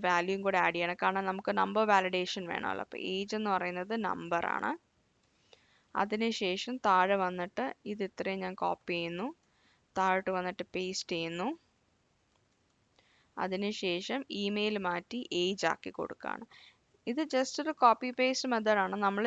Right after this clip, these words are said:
just actually speaking GitHub Copilot ഉള്ളതുകൊണ്ട് ഓട്ടോമാറ്റിക്കലി ഇത് വരേണ്ടതാണ്.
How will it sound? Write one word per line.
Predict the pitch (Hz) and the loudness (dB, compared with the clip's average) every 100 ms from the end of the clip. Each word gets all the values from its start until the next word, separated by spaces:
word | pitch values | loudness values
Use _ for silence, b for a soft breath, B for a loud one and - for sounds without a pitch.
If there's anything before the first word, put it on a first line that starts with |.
| 240 | 0
just | 214 226 - 233 247 - 190 | 0 -2 -2 2 2 4 6
actually | 196 - 226 233 | 4 2 -6 -6
speaking | - 233 226 233 220 | -6 -8 -4 -2 0
GitHub | 202 220 - | 0 -2 2
Copilot | 226 226 226 220 220 214 | 4 6 6 4 4 2
ഉള്ളതുകൊണ്ട് | 202 208 202 208 | 4 4 4 4
ഓട്ടോമാറ്റിക്കലി | 190 196 208 208 220 233 226 | 4 2 2 0 0 -4 2
ഇത് | 220 | 6
വരേണ്ടതാണ്. | 190 185 190 208 180 | 6 4 6 6 6